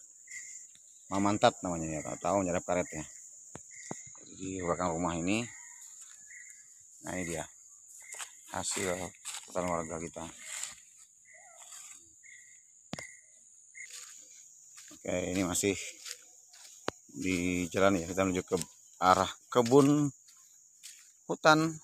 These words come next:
kebun buah-buahan hutan yang ada di sana. Ini semuanya hutan karet semua ini.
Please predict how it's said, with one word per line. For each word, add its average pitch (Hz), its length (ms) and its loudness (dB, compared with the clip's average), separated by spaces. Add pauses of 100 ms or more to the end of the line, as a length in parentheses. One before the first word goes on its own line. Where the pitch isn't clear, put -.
(880)
kebun 117 240 6
buah-buahan 107 480 8
hutan 104 320 4
yang 95 160 2
ada 92 240 2
di 90 160 -2
sana. 90 720 -2 (4000)
Ini 95 160 2
semuanya 90 400 2
hutan 92 160 -2
karet 87 180 -4
semua 95 220 -2
ini. 95 160 -8